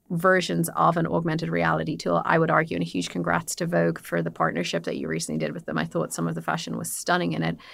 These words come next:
But that's only gonna improve, as well as Apple will, and have very publicly, you know, are going to release lenses. So the reality is that our physical world will become augmented as well.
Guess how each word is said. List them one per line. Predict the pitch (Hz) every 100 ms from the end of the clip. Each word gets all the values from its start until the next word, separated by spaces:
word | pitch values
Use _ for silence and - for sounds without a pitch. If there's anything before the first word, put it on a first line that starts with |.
| - - -
But | 180
that's | 196 220 226
only | 202 175
gonna | 170
improve, | 165 160 165 165 156 165 -
as | 170
well | 170 170 190 196
as | 170 160 -
Apple | 170 170 185 170 165
will, | 190 226 277 226 214 -
and | 175
have | 175 156 160 -
very | 170 160
publicly, | - 254 233 208 175 165 160
you | 175
know, | 165 160 -
are | 175
going | 170 170
to |
release | 165 160 160
lenses. | - 226 226 185 160 165
So | 202 185 - - - _
the | 214
reality | 202 202 185 214 254 269 220 196
is | - 190 170 160 160 - _ _ 175
that | 170
our | - 175 185
physical | 185 - 160 180 196 220
world | 214 214 214 202
will | 175 175
become | 175 170 - 160 -
augmented | 170 160 151 147 170 - - - _
as | 151 170
well. | 175 76 67